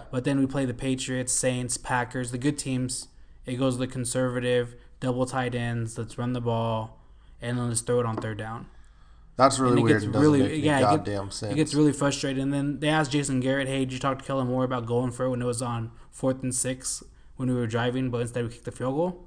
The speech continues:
Speaker 2: Yeah.
Speaker 1: And he's like, "No." He's like, "We don't talk about that kind of stuff. We just kicked the field goal."
Speaker 2: <laughs>
Speaker 1: I was like, I'm pretty sure the Rav-,
Speaker 2: Perfect.
Speaker 1: the Ravens were up twenty-nine and went for it on fourth and four because they got an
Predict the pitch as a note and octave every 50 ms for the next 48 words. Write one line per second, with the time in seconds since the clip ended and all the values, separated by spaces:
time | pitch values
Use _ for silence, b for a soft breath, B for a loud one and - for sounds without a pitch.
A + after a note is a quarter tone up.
0 | - - A#2 A2+ G#2 - A#2+ B2 B2+ A#2+ C3 B2 A2+ A#2+ A#2 A#2+ A#2 A#2 A#2 A#2+
1 | A#2+ B2 A#2 B2 B2 A#2 A2 A#2 A2+ A2+ A2+ A#2 A#2 - - A#2 A#2 A2+ - -
2 | A#2 A#2 A#2 A2+ A2+ - - A#2+ - - - - C3 B2+ C3 - - - - -
3 | C3 B2+ - - - - - A#2 G#2 - - - - - - C3 C3+ C#3 C#3 C#3+
4 | C#3+ C3+ D#3 D3 D3+ F#3+ G3+ A3 G#3 - - F#3 F#3 F#3 - - B3 C#4+ - -
5 | D#3 F3 D#3 C3+ - - - - - - D#3 D3+ D3 D#3+ F3+ G3 G#3 A3+ A3+ G3+
6 | F3 E3 F3+ F#3+ E3+ - - F#3 F3+ F#3+ F3+ E3 D#3+ E3+ F3+ F3+ D#3+ D#3+ E3 D#3
7 | - F3 E3+ D#3+ E3+ E3 - E3 D#3+ D#3+ E3+ D3 - - D#3 D3+ D3 D3 B2+ -
8 | C#3 C3 C3+ C3+ C3+ C3+ C3 B2 B2